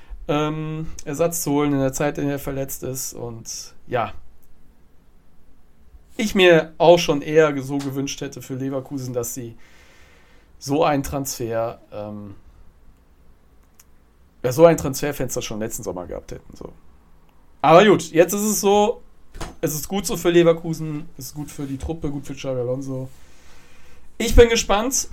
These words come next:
was das noch wird in der Saison. Und ich glaube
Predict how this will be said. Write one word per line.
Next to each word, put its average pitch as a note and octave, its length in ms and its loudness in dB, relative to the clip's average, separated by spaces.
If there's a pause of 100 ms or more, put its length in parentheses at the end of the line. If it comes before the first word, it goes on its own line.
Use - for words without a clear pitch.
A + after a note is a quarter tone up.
was E3 460 -2 (400)
das - 540 0 (600)
noch D3+ 580 -2 (880)
wird C3 440 -2 (140)
in C#3 80 -6
der B2 140 -4
Saison. A#2+ 300 -4
Und C#3 180 -8
ich - 80 -12
glaube D#3+ 500 0